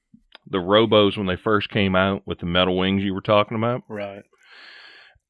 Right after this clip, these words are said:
Speaker 1: I remember they had the little wing nut, little wing screws in the wings, and if you backed 'em out too far, they'd fall out in the water.
Speaker 2: I don't,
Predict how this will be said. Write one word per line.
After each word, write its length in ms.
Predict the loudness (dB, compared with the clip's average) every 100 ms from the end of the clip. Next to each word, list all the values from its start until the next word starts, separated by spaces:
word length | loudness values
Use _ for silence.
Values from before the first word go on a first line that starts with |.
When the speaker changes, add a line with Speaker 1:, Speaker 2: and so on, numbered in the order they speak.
| _
Speaker 1:
I 60 | 0
remember 420 | 2 4 4 4
they 140 | 2
had 180 | 2 2
the 40 | 2
little 280 | 0 0
wing 420 | -2 0 0 0 2
nut, 260 | 2 0 -4 _ _ _
little 360 | -8 -2 -2 0
wing 260 | 0 0
screws 640 | -2 0 0 2 -2 -6 -12 _ _ -8
in 160 | -4
the 80 | -4
wings, 440 | -2 -2 -2 -2 -4
and 120 | -4
if 140 | -4
you 140 | -4 0
backed 360 | 4 4 4
'em 100 | 0
out 220 | 0 0
too 180 | -4 -6
far, 300 | -2 2 2
they'd 200 | 2 -2
fall 260 | -2 0 4
out 160 | 2
in 80 | 0
the 60 | -6
water. 440 | -6 -4 -2 -4 _ _ _ _ _ _
Speaker 2:
I 60 | -14
don't, 160 | -12 -14